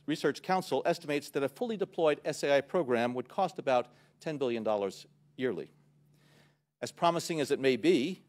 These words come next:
moving forward on S A I would also raise a number of challenges for our government and for the international community. On the technical side,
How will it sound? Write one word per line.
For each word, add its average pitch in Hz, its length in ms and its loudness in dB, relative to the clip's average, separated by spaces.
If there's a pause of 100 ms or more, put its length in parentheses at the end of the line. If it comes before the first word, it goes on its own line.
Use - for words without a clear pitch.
(120)
moving 156 240 2
forward 170 260 6
on 139 120 2
S 139 180 -2
A 143 80 2
I 151 360 4
would 151 140 -6
also 233 320 -2
raise 113 340 0
a 139 40 -4
number 147 220 -2
of 147 120 -2
challenges 156 440 -4
for 127 180 -2
our 123 60 0
government 131 420 -2 (320)
and 151 120 -6
for 165 120 -6
the 139 100 -2
international 135 440 -6
community. 127 440 -8 (880)
On 151 80 -2
the 151 80 0
technical 214 400 -2
side, 123 440 2